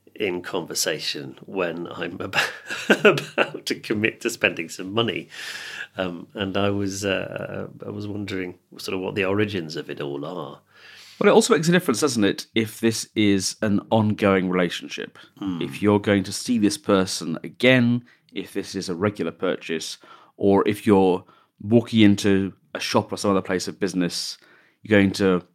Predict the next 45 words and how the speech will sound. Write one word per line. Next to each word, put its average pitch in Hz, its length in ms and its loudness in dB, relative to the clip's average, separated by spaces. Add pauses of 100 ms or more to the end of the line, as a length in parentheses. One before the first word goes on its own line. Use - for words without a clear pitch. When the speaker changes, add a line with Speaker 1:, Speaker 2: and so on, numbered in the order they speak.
(180)
Speaker 2:
conclude 104 400 6
this 101 100 2
transaction, 95 800 0
walk 107 300 2
out, 90 280 2
and 92 120 -4
never 92 160 -4
see 104 160 -4
the 90 60 -2
other 78 100 -8
person 87 360 -6
ever 80 140 -8
again. 78 340 -4 (800)
Speaker 1:
Yeah, 90 440 -4 (260)
I - 60 -14
think - 180 -4
the 120 80 -4
first 127 320 -2
shops - 340 0
I 113 60 4
went 95 300 0
into 87 520 -4 (560)
when 95 140 -6
I 92 60 0
was 80 140 -4
a 82 40 -10
kid, - 440 -8 (100)
so 95 260 0
I, - 280 -2
<laughs> - 160 -14
at 107 80 -4
the 117 120 6
end 117 180 6
of 98 120 -2
my 95 200 0
road 90 300 0
on 80 160 -4
Wellington 85 480 -6
Road, 80 240 -10
there 78 220 -8
was 80 260 -10
a 82 120 -6
newsagent 95 760 -4
called 98 240 -10
Riders, 92 720 -4